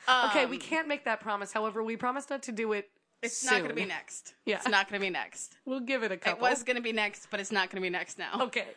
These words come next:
Speaker 1: yeah,
Speaker 2: I'm
Speaker 1: good call.
Speaker 2: changing that.
Speaker 1: Good call.
Speaker 2: It's gonna be, like,
Speaker 1: Um,
Speaker 2: at least three episodes from here. <laughs>
Speaker 1: Right. Um, in the future, we are hoping to do some more true crime. Um, yeah, and we have some, we have some big plans as far as what we wanna cover, but, uh,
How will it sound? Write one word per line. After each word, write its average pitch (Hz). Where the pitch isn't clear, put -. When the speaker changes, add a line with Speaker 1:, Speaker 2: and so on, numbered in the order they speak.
Speaker 1:
yeah, 202
Speaker 2:
I'm 170
Speaker 1:
good 302
call. 233
Speaker 2:
changing 180
that. 196
Speaker 1:
Good 240
call. 170
Speaker 2:
It's -
gonna 208
be, 226
like, 220
Speaker 1:
Um, 214
Speaker 2:
at 208
least 202
three 175
episodes -
from 220
here. -
<laughs> 254
Speaker 1:
Right. 190
Um, 233
in 269
the 311
future, 302
we 220
are 226
hoping 226
to 208
do 208
some 196
more 208
true 214
crime. 170
Um, 180
yeah, 190
and 170
we 196
have 208
some, 202
we 202
have 196
some 202
big 202
plans 196
as 185
far 175
as 160
what 170
we 185
wanna 165
cover, 165
but, 165
uh, 160